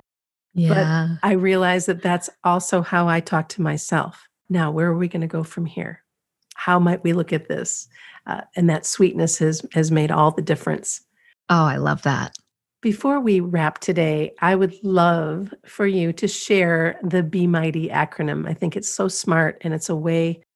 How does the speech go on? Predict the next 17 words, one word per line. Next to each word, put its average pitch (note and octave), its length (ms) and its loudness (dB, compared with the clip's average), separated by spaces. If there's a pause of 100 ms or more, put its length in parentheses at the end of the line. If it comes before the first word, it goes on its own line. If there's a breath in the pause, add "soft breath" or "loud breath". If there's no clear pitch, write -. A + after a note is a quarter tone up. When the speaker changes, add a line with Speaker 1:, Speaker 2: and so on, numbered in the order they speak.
(120)
Speaker 2:
for - 160 -8
all F3+ 220 4
of F3+ 100 2
our E3+ 140 2
listeners E3 640 -2
to E3+ 420 0 (680 soft breath)
really F3+ 480 4
get E3+ 400 -2
a E3 300 -6 (160)
sense F#3+ 520 0
of D#3+ 300 -2
what F#3+ 480 0
this F3 220 -2
book F3 320 -2
is E3 120 -4
all E3 200 -2
about. E3+ 520 -2